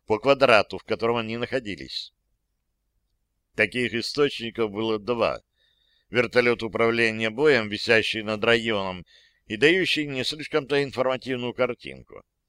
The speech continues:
Хотя бы и потому, что без инфракрасного режима. Второй —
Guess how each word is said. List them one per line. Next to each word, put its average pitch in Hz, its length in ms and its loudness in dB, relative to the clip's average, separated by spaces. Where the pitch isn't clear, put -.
Хотя 110 320 4
бы 110 140 4
и 107 40 4
потому, 113 480 0
что - 180 0
без 113 260 -2
инфракрасного 120 800 0
режима. 113 420 -6
Второй — 127 480 6